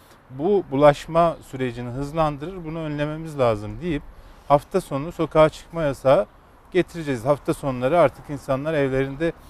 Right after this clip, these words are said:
oturacaklar gibi bir karar alınsaydı beş gün içinde Süleyman Soylu'nun söylediği gibi bir sonuç ortaya çıkmazdı. Yani diyor ki daha önce açıklasaydık daha çok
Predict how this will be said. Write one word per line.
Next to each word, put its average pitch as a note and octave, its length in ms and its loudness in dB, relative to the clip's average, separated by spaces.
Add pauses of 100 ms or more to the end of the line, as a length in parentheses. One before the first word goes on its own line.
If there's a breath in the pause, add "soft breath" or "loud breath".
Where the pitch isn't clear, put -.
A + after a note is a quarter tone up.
(180 loud breath)
oturacaklar C#3 680 0
gibi C#3+ 320 -4
bir C#3 60 -6
karar F3+ 320 6
alınsaydı G#2+ 600 2 (120)
beş C3+ 220 4
gün D3 160 -8
içinde A#2 500 -8 (320 soft breath)
Süleyman D3+ 420 0
Soylu'nun D#3+ 440 -4
söylediği D3 520 -2
gibi C3 240 -10
bir A#2+ 60 -14
sonuç C#3 400 -10
ortaya C#3 320 -6
çıkmazdı. B2 580 -2 (800)
Yani A#2 300 0 (380)
diyor D#3 140 2
ki D3 160 -10
daha D3 220 8
önce C#3 340 4 (120)
açıklasaydık F#3 760 0 (200)
daha D3+ 200 2
çok C#3 200 0